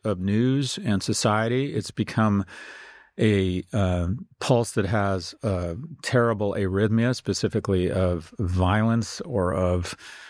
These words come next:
is it violence fair? Probably not. Of hate and dysfunction and just general weirdness and trolling and, I don't know. It's just, it's, it, I, I describe Twitter as the sewage system of a sewer system,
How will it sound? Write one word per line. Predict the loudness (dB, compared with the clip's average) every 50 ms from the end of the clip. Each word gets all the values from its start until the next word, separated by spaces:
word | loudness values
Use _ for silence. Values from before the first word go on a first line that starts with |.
| -20 -20 -20 -20 -20 _ _ -2
is | -2 0 0
it | 0
violence | 2 2 4 4 4 2 0
fair? | 0 0 0 0
Probably | 2 0 0 2 2
not. | 2 0 0 -2
Of | -4 -4
hate | -2 2 2 4 4 4 0 -2 -4 -4 -2
and | -2 0 0
dysfunction | 0 -2 -2 0 0 2 2 2 0 2 2 2 2
and | 2
just | 0 0 -2 0
general | 0 2 2 2 2 0 0
weirdness | 2 2 2 2 2 2 0 0 0 -2
and | -2
trolling | -2 0 0 2 2 2 2 2 2 2 2 2 2
and, | 2 2 2 0 0 -2 -4 -8 -16 -16 -16 -16 -16 -16 -18 -20 -20 _ _ -2
I | 0 2 4
don't | 4 4 4
know. | 2 2 2 2 0 0 -2 -2 0
It's | 0 2
just, | 2 2 0 0
it's, | 0 0 0 0 -2
it, | 0 0 0 0 0
I, | -2 -4 -4 -2 0 2 2 4 4 4
I |
describe | 2 2 -2 -2 0 0 0 -2 -2
Twitter | -4 -2 -2 0 0 2 0
as | 0 -2 -4 -6
the | -6 -6
sewage | -4 0 2 2 2 2 0
system | 0 -2 0 2 2 2 2
of | 2 2
a | 0 -2
sewer | -4 -2 0 2 4 4 4 2
system, | 0 0 0 0 0 2 0 2 2 0